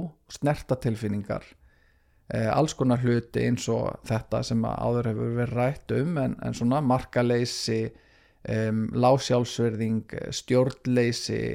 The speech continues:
alls kyns vanlíðan, einmanaleiki, skömm, heift og reiði og svo framvegis og framvegis, en, en við munum leggja mikla áherslu á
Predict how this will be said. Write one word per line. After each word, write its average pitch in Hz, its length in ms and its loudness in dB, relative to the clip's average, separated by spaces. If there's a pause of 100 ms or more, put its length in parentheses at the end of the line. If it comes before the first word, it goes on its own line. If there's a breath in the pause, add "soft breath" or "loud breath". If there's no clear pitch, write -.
(520 soft breath)
alls - 300 0
kyns 135 300 0
vanlíðan, 135 720 2
einmanaleiki, 127 1080 2
skömm, 120 880 4
heift 123 580 0
og 117 120 0
reiði 117 640 0 (640 soft breath)
og 123 120 -2
svo 127 120 0
framvegis 147 420 4
og 123 80 2
framvegis, 113 500 0
en, 123 320 4 (240)
en 117 240 -2
við 139 140 6
munum 139 280 4
leggja 131 240 2
mikla 139 360 2
áherslu 143 520 2
á 117 120 4